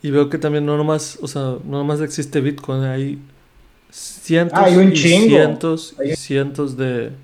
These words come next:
Speaker 1: de otras, eh, criptomonedas, por así decirlo.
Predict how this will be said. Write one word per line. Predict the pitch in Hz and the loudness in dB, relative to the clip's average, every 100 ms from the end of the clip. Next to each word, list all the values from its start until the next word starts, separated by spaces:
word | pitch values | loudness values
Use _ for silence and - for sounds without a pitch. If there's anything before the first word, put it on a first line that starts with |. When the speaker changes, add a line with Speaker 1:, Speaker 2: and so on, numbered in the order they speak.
| _ _ _ _ _ _ _ _ - | _ _ _ _ _ _ _ _ -10
Speaker 1:
de | 135 135 | -2 0
otras, | 135 131 139 127 135 - - _ _ _ 185 | 0 0 0 -2 -6 -14 -18 _ _ _ -6
eh, | 127 123 120 - - | -4 -4 -8 -12 -6
criptomonedas, | 143 143 143 131 131 147 151 143 143 - _ _ _ | -4 -4 -4 -4 -2 0 2 0 -2 -12 _ _ _
por | 139 | -6
así | 127 131 | -6 -4
decirlo. | 135 135 135 135 | -4 -4 -4 -6